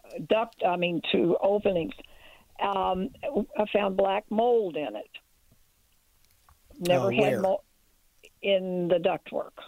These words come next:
Speaker 2: Okay. Um,
Speaker 1: So,
Speaker 2: that will
Speaker 1: I
Speaker 2: be
Speaker 1: need a
Speaker 2: from this. Go ahead.
Speaker 1: Yeah, well, I, I, I called the furnace people, and they came out, and they said that's an airflow problem, that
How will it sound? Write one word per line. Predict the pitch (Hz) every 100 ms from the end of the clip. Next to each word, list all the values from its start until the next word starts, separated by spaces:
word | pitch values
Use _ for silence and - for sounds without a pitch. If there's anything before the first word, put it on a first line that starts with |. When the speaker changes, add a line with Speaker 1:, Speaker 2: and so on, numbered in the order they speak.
| - _ _ _ _ _ _ _ _ -
Speaker 2:
Okay. | 113 113 - 110 92 - - - -
Um, | - 131 123 120
Speaker 1:
So, | 113 180 175 170
Speaker 2:
that | 156 170
will | 180
Speaker 1:
I | 180
Speaker 2:
be | 185
Speaker 1:
need | 190
a | 202
Speaker 2:
from | 160 160
this. | 151 - - - _ _ _ _ _ _ -
Go | 139
ahead. | 127 165 - _ _ _ _ -
Speaker 1:
Yeah, | 202 254
well, | 190 214 202
I, | 185 214 -
I, | 185 - _ _ _
I | 190 190
called | - 208 220
the | 175 -
furnace | 175 170 -
people, | 165 151 - - -
and | 170 175
they | 170
came | - 190 160
out, | 156 -
and | 294 _ _ 180
they | 165 156
said | - 165
that's | 165 156
an | 175
airflow | 165 170 170 - 165 165
problem, | - 165 156 160 156
that | 156